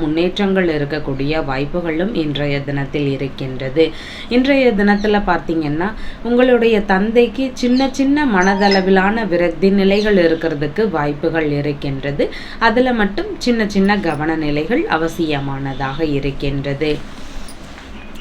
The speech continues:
அஸ்வினி நட்சத்திரக்காரங்களுக்கு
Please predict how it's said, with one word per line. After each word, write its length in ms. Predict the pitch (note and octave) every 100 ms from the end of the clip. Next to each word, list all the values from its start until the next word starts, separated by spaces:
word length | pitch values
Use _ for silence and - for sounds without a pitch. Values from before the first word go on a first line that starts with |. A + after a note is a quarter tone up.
| - - - - G#3
அஸ்வினி 400 | - D4+ D4 D4 C4+
நட்சத்திரக்காரங்களுக்கு 1400 | G3+ F#3+ G#3 G#3 G#3 G#3 D#3+ D#3+ E3 E3+ D#3 D3+ D3 -